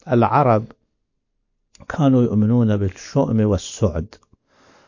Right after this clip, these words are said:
والنحس والبركة وما أشبه ذلك من الاتجاه المقابل، واليمن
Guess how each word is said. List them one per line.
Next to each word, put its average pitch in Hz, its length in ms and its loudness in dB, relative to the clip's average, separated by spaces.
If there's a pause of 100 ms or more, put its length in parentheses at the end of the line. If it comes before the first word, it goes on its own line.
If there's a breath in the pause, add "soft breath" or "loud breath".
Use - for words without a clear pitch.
(140 soft breath)
والنحس 104 680 -2
والبركة 98 1120 -2
وما 95 340 2
أشبه 82 360 -6
ذلك 82 460 -4
من 92 100 0
الاتجاه 87 520 -4
المقابل، 80 720 -4
واليمن 95 800 2